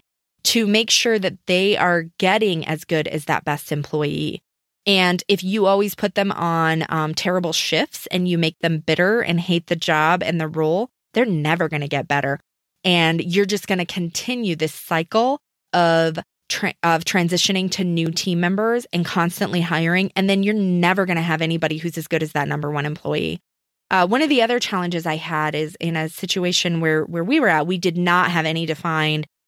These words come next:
you know, employees all were, you know, supposed to be kinda scheduled equal. Um, you know, you weren't supposed to get, "Oh, well, I get a special t-, schedule because I've been here longer." That, that was not a thing. And, and I backed that a lot, because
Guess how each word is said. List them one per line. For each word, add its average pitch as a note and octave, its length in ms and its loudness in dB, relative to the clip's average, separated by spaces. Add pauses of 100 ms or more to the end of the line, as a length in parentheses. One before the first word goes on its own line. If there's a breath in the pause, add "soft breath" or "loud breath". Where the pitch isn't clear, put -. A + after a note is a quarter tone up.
(120)
you F#3+ 80 2
know, F3 140 4
employees F#3+ 500 0
all E3 280 2
were, D#3+ 360 0
you F3 140 -2
know, D#3+ 100 -2
supposed E3 260 -6
to - 40 -14
be F3 100 -4
kinda E3 220 -2
scheduled E3+ 380 -2
equal. E3+ 460 0 (420)
Um, D#3 380 2 (240)
you F3+ 200 2
know, E3 80 0
you D#3+ 140 -4
weren't E3+ 220 -4
supposed E3 380 -2
to D#3+ 400 2 (440)
get, E3 300 2
"Oh, E3+ 220 4
well, D#3+ 160 2
I D#3+ 120 4
get D#3+ 200 2
a D#3+ 80 0
special E3+ 380 -2
t-, - 140 -16
schedule E3+ 640 0
because E3+ 240 -2
I've D#3 140 0
been E3 180 -2
here D#3+ 160 -2
longer." D3+ 360 -2
That, D3+ 260 -2
that D#3+ 160 2
was E3 120 -4
not D3+ 180 -2
a D3 40 -6
thing. C#4+ 300 -2
And, F3+ 180 -2 (760)
and A#3 200 0
I C4 200 2
backed E3+ 400 0
that A2+ 220 0
a D#3 60 -4
lot, E3+ 420 0
because F#3+ 480 -2